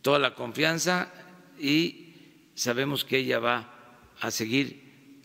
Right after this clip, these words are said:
atendiendo este asunto bien. Eh,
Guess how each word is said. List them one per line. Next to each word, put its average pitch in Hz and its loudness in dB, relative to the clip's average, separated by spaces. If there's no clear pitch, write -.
atendiendo 123 0
este 107 -2
asunto 175 0
bien. 117 2
Eh, 107 2